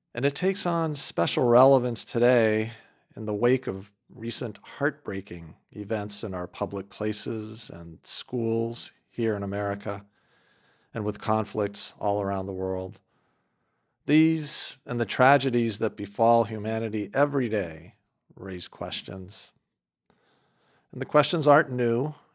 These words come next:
Humanity has been asking these for all time.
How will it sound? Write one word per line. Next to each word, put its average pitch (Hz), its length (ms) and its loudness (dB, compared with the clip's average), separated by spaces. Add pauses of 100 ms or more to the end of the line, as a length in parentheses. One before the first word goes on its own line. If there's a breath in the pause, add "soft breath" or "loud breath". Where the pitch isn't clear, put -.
Humanity 123 600 -2
has 120 140 -4
been 123 160 -6
asking 120 520 -6
these 123 640 -6 (420)
for 113 160 0
all 110 200 2
time. 90 440 -10